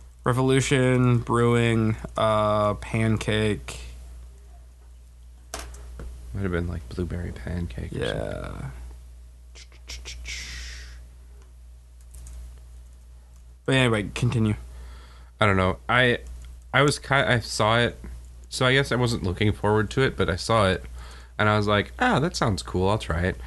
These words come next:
Speaker 2: And it tasted like fucking shit. Like, it was, it was garbage. It, uh, it tasted so f-, like fake blueberries.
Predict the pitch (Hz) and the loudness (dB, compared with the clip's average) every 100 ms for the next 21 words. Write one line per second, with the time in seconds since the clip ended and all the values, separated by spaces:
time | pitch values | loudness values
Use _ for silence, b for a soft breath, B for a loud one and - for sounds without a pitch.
0 | B B 117 - 127 117 - 113 - - | B B 0 2 0 0 0 -2 0 -2
1 | 101 92 82 - 87 82 - - - - | 0 -2 -4 -4 -2 -4 -6 -10 -16 -18
2 | - - 87 80 - - 92 87 - - | -14 -6 -6 -6 -8 -2 -2 -2 -6 -14
3 | - - - - - - - - - - | -16 -18 -18 -20 -20 -20 -20 -20 -20 -16
4 | 69 - - 101 - 95 107 98 82 - | -12 -8 -2 -2 -2 0 0 0 -2 -4
5 | - B B B B B - 117 110 104 | -6 B B B B B 2 4 4 2
6 | - - - - - 107 98 92 92 90 | -2 -14 -16 -10 0 2 2 2 0 -4
7 | B B B B B B - - - 101 | B B B B B B -20 -20 -6 -2
8 | 135 - 156 160 - 117 - 104 104 - | -2 2 0 2 0 2 2 2 0 -6
9 | - 101 87 - - 95 98 - 92 95 | 0 0 0 -6 -2 0 0 -2 0 2
10 | 104 113 120 - | 4 4 0 -2